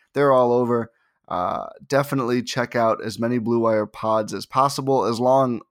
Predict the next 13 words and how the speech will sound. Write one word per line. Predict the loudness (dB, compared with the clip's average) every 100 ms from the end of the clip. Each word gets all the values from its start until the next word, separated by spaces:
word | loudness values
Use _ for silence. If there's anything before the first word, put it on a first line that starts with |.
| _
as, | -4 0 0 -4
of | -10 -10
course, | 0 2 2 0 -8 -12 _ _ -16
you | -12
continue | -8 -8 -2 0 0 -2
to | -4
<laughs> | -4 -4
subscribe | -6 -4 2 2 2
and | -2
listen | -2 -4 -6
to | -6 -4
the | -2
Eurostep | 0 0 -2 -2 -2